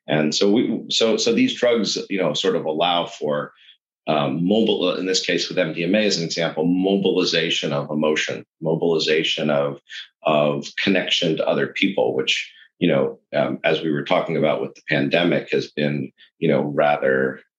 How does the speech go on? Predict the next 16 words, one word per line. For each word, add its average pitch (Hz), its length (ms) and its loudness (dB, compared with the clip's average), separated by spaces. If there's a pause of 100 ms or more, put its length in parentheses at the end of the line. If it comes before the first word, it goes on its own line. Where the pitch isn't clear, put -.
um, 65 560 -8 (640)
uh, 69 160 2
diminished. - 760 0
And 73 320 -2
so 76 280 0
these 95 240 0
drugs 113 360 0
sort 95 180 2
of 85 120 -2
allow 87 400 0
people 73 580 -2 (320)
almost 98 380 2
immediate 85 640 2
access - 680 0
to 67 520 0 (320)
connectedness 85 880 0